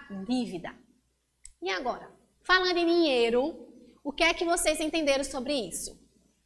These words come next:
Ele tem setenta reais, tem duas dívidas para pagar. Uma de trinta e oito e uma de quarenta e seis.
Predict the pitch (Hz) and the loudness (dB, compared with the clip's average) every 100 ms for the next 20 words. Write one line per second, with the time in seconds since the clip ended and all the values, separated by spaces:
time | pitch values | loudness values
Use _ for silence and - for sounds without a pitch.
0 | _ 254 294 311 262 - 226 247 302 392 | _ 2 2 2 -2 -2 -2 -2 0 2
1 | 381 254 269 - - _ _ _ - 220 | 4 4 2 -4 -10 _ _ _ -6 -2
2 | 277 427 359 311 320 311 - 311 330 254 | 2 2 2 2 0 -2 -4 0 2 2
3 | 170 - - _ _ _ _ _ _ 277 | -2 -6 -20 _ _ _ _ _ _ 0
4 | 349 359 294 220 226 190 - 233 262 311 | 4 4 2 0 -4 -4 -4 -2 2 4
5 | 254 254 - - - - 339 330 320 285 | 4 2 -2 -14 -14 -2 0 2 0 -2
6 | - 311 277 277 359 - - 175 - - | 0 0 0 -4 -4 -4 -6 -6 -4 -4
7 | - | -6